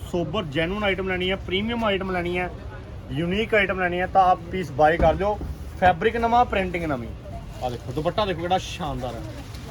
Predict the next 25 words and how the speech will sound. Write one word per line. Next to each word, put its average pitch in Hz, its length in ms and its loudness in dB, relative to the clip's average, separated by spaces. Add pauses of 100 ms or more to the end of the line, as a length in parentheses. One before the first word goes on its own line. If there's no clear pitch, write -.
(160)
ਸੋ - 80 2
ਦੁਪੱਟੇ 214 360 0
ਬਹੁਤ 240 240 0
ਪਿਆਰੇ 202 300 2
ਆ 175 40 2
ਇਹਨਾਂ 147 160 -2
ਦੇ, 117 100 -8 (200)
ਅਲਟੀਮੇਟ 214 360 0
ਦੁਪੱਟੇ 208 380 -2
ਆ, 226 100 6 (540)
ਯੂਨੀਕ 196 320 0
ਦੁਪੱਟੇ 175 300 0
ਆ। 143 160 4
ਇੱਕ 190 200 -2
ਆ 208 100 6
ਰਿਹਾ 208 120 2
ਜੀ 220 100 -4
ਫਰੋਜ਼ੀ 165 360 0
ਸ਼ੇਡ, 117 220 -6 (240)
ਆਹ 185 100 4
ਵੀ 220 80 -2
ਸ਼ੇਡ 208 180 -2
ਬੜਾ 175 180 4
ਪਿਆਰਾ 131 260 -2
ਹੈ। 98 60 -10